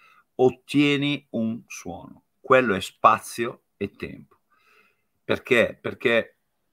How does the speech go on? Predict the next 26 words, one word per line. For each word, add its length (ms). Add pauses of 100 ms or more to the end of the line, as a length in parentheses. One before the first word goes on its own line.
(520)
in 180
quella 320
maniera 600
tu 180
crei 320
musica, 600
è 100
la 100
stessa 400
cosa 260
il 60
gioco 220
del 180
calcio, 520 (800)
è 100
il 340
tempo 420
che 120
determina. 720 (1600)
Tempo 280
e 40
spazio, 360
ma 100
soprattutto 500
il 120
tempo, 340